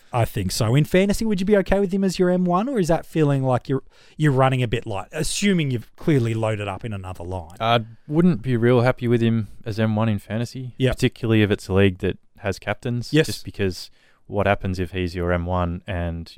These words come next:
Speaker 2: you relying on him as one of your two captain choices and he goes back forward, then it's like a double whammy.
Speaker 1: Sure.
Speaker 2: Um,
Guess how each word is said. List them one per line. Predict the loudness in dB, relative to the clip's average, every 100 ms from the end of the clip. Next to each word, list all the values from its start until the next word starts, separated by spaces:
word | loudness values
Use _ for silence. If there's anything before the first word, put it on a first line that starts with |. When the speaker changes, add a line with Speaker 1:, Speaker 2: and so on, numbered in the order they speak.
| _
Speaker 2:
you | -10 -6 -6 -6
relying | -2 0 2 2
on |
him | 0 -2
as | -2
one | -2 -2
of |
your | -2
two | -4 -6
captain | -2 -4 -4 -8
choices | -2 -4 -4 -10 -10 -18 _ _ -20 _ _ _
and | -16
he | -6
goes | -4 -4
back | -8 -6
forward, | 0 2 2 -2 -10
then | -8 -6 -8 -10 -12 _
it's | -20 -18 -20 -18
like | -18 -8
a |
double | -6 -4 -4
whammy. | -4 -4 -6 -8
Speaker 1:
Sure. | 0 2 2 -2 -10
Speaker 2:
Um, | -10 -10 -10